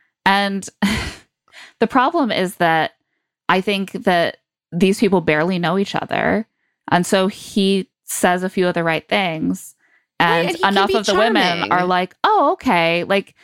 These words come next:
Speaker 1: he seems to have a slightly better mindset than Brooks, right? He's trying. Like, he knows he has these feelings. He's ex-, he's acknowledging the feelings. He's sitting with the feelings. But he's not letting his feelings control him. Like, he's gonna let Dee Dee go.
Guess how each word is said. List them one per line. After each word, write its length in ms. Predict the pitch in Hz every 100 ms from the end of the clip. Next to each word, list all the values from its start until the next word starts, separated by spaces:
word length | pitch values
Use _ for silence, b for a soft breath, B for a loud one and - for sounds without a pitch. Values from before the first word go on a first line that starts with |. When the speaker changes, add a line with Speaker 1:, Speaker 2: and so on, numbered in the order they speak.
| b b b
Speaker 1:
he 200 | _ 285
seems 260 | 302 370 392
to 60 | 381
have 80 |
a 60 | 269
slightly 320 | - 190 160
better 260 | 180 160 156
mindset 540 | 151 - - - -
than 140 | - -
Brooks, 580 | - - - - - -
right? 300 | 175 175 202
He's 180 | 247 -
trying. 360 | 208 156 139
Like, 160 | 147 165
he 140 | 220
knows 180 | 208 220
he 80 | 240
has 200 | 220 214
these 200 | 214 -
feelings. 300 | 208 185 185
He's 120 | 185
ex-, 160 | 185 - 170 -
he's 180 | 202
acknowledging 540 | 190 180 180 180 185 180
the 60 |
feelings. 640 | 185 180 170 165 160 156 156
He's 140 | 185
sitting 220 | - 185
with 120 | 170 -
the 60 |
feelings. 520 | 175 165 160 156 156 B B B -
But 100 | 226
he's 140 | 254
not 100 | 269
letting 160 | 233 220
his 160 | 190
feelings 300 | - 170 160
control 500 | - 151 - 170 151
him. 320 | 165 139 127 -
Like, 160 | 113
he's 300 | - 214 220
gonna 260 | - 220 196
let 280 | 175 160 -
Dee 120 | 160
Dee 180 | 170 156
go. 540 | 151 147 147 143 143